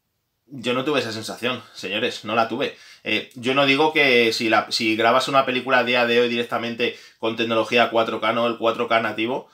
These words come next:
eh, y la pones en una pantalla de cuatro K, se vea cuatro K.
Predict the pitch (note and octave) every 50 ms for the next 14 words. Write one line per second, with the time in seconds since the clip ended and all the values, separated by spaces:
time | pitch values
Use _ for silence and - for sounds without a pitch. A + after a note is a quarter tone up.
0 | _ _ _ _ - G#2 G#2+ G#2 - A#2 A2 G#2+ G#2+ A2 A2+ A#2 A#2 - A#2 A2
1 | A2+ A2+ A2+ A2 A2+ A2 A2 A#2+ A#2 A2+ A2 G2+ A#2 A#2 A#2 A2+ A2+ A#2 B2+ C#3
2 | - - - - G#2+ G2+ G#2+ G#2+ G#2 G#2+ G#2+ - F#2 - A#2 C#3 - -